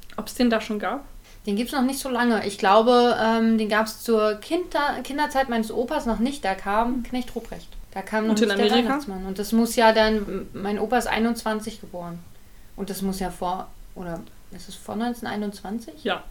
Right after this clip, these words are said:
Speaker 1: Ich sag ja.
Speaker 2: Ich denke auch, es wird achtzehnhundert noch was sein.
Speaker 1: Ja.
Speaker 2: Ich weiß nicht mehr, wann Automobile erfunden wurden und sowas. Das gibt's ja dann
Speaker 1: Und
Speaker 2: alles noch nicht.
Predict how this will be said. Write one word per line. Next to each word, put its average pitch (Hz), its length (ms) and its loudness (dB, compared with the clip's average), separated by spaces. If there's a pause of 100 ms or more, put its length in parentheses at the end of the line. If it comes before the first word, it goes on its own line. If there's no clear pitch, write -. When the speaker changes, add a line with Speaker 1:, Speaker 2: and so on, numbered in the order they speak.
(800)
Speaker 1:
Ich 226 140 -10
sag 208 220 -2
ja. 202 180 -4 (200)
Speaker 2:
Ich - 100 -16
denke 196 320 2
auch, 196 240 6
es - 80 -16
wird 196 100 -6
achtzehnhundert 185 560 -2
noch 180 160 -6
was 185 160 -6
sein. 175 400 -8
Speaker 1:
Ja. 220 120 0
Speaker 2:
Ich 208 60 -2
weiß 220 200 6
nicht 214 140 -2
mehr, 214 180 2
wann 202 180 2
Automobile 214 600 0
erfunden 196 520 0
wurden 190 240 -4
und 190 160 -4
sowas. 190 540 -10
Das 208 100 -12
gibt's 214 200 -6
ja 214 80 2
dann 190 160 0
Speaker 1:
Und 233 80 4
Speaker 2:
alles 208 180 0
noch 202 140 -2
nicht. 196 300 -2